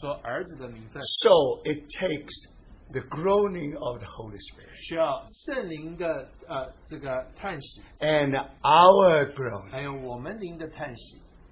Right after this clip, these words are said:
Speaker 2: for us to become mature,
Speaker 1: 所以我们才能够成熟，
Speaker 2: for us to be, to have the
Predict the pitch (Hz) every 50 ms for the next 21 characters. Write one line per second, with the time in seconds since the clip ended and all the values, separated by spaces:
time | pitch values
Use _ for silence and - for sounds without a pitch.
0 | - - - - - - - - - - - - _ - - - - - - -
1 | 160 - - - - - - - - - _ - - - - - - 131 117 139
2 | 135 - 120 120 117 113 107 - - - - 123 104 98 - - - - - -
3 | 127 123 131 135 131 - - 139 131 131 131 131 131 135 127 - - 135 - -
4 | - - 131 120 120 131 - 180 - - - - - - - 392 226 190 - -
5 | - 208 170 139 196 180 - - - - - 202 175 - - 185 190 175 - -